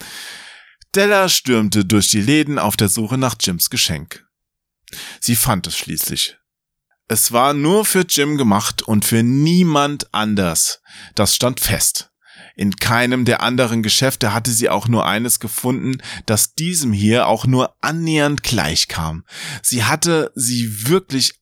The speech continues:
alle auf den Kopf gestellt. Es war eine schlichte, edle und in der Form vollendete Uhrkette aus Platin,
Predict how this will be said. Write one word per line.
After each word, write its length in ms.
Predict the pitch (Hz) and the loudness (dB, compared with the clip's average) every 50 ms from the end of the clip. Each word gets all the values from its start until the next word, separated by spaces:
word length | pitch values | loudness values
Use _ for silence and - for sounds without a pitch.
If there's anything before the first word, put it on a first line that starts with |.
| _ | _
alle 260 | - 135 123 107 92 | -4 -2 -2 -2 -2
auf 160 | 80 87 - - | -4 -4 -6 -6
den 160 | 87 82 80 | -8 -8 -6
Kopf 240 | - 90 87 - - | -4 -4 -4 -4 -4
gestellt. 500 | - 78 - - 78 76 73 - - - - - 156 120 - | -4 -4 -4 -2 -2 -4 -4 -6 -8 -12 -12 -12 -12 -8 -4
Es 180 | 107 104 - | -2 0 2
war 160 | 135 127 120 104 | 2 2 2 2
eine 200 | 104 98 92 87 | 0 -2 -2 -2
schlichte, 560 | - - - 226 - - - - 185 180 185 180 - - - - _ _ | -2 0 2 2 2 2 2 0 0 -2 -4 -6 -10 -18 -20 -20 _ _
edle 500 | 131 139 160 175 175 - 214 220 220 - | 2 4 4 2 2 0 0 0 0 0
und 340 | - - 147 185 214 202 - - | 0 0 0 0 0 -2 -4 -4
in 140 | - 131 113 | -2 0 2
der 160 | 104 95 92 | 2 0 0
Form 360 | - - 123 117 135 160 165 | 0 0 2 2 2 2 0
vollendete 720 | - - 127 113 - - 107 117 131 139 143 151 - - - | 0 0 0 0 0 0 0 0 0 0 -2 -4 -4 0 2
Uhrkette 540 | 151 160 165 160 - 147 139 139 - - | 2 2 2 2 0 0 0 0 0 2
aus 220 | - 135 151 - - | 2 2 2 0 -2
Platin, 580 | - - 104 90 95 - - 101 95 90 87 | -2 -2 0 0 0 0 0 0 0 0 -2